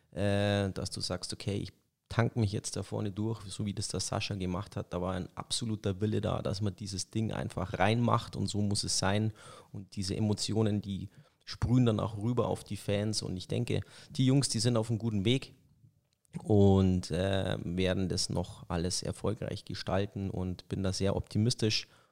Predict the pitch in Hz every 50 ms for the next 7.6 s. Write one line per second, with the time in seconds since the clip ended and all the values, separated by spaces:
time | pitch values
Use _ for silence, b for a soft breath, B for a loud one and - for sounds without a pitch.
0 | _ _ _ - 98 101 101 98 101 98 95 98 95 95 101 110 - - 104 98
1 | 104 110 104 92 92 101 107 135 135 135 131 135 135 143 147 156 147 - _ _
2 | _ _ _ _ _ _ - - 98 110 120 - 127 117 113 110 101 - 117 113
3 | - - - 120 127 131 127 127 127 127 127 123 127 120 117 - - - 101 101
4 | 104 101 98 98 98 98 95 90 - - 107 101 92 90 87 92 98 107 95 _
5 | _ _ _ _ _ _ _ - - - 92 - - - 101 104 113 117 110 101
6 | 101 107 110 - - 110 110 107 107 98 - - 87 - - 87 82 87 - -
7 | - - - - 92 95 - - - - - -